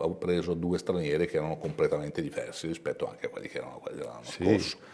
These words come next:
Speaker 2: però sai, prendi Vosquil che qua in Italia da qualche anno ed è sempre stata una sentenza in determinati gruppi,
Speaker 1: Sì,
Speaker 2: in determinate
Speaker 1: sì,
Speaker 2: squadre,
Speaker 1: infatti.
Speaker 2: con
Speaker 1: È un tipo
Speaker 2: altri
Speaker 1: di giocatore.
Speaker 2: stranieri accanto, eh, va
Speaker 1: Tu mi
Speaker 2: detto.
Speaker 1: insegni, Luca, che,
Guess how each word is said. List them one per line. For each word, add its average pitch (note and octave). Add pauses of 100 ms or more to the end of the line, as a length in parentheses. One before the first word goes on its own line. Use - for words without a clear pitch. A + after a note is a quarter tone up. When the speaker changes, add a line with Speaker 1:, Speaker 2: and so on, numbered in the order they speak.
Speaker 2:
però A#2+
sai, G2+
prendi G2+
Vosquil A2
che F#2
qua -
in F#2
Italia F#2+
da F2+
qualche F#2
anno G2
ed F2
è F#2
sempre F#2
stata F#2+
una F#2+
sentenza F#2 (840)
in D#3+
determinati G2+
gruppi, F2+
Speaker 1:
Sì, E2
Speaker 2:
in G2
determinate G2+
Speaker 1:
sì, -
Speaker 2:
squadre, F2
Speaker 1:
infatti. -
Speaker 2:
con A#2
Speaker 1:
È -
un G2
tipo A#2
Speaker 2:
altri A#2+
Speaker 1:
di G#2
giocatore. A#2
Speaker 2:
stranieri B2+
accanto, G2
eh, -
va F#2+
Speaker 1:
Tu F#2
mi A#2
Speaker 2:
detto. G2+
Speaker 1:
insegni, G#2
Luca, F#2+
che, F2+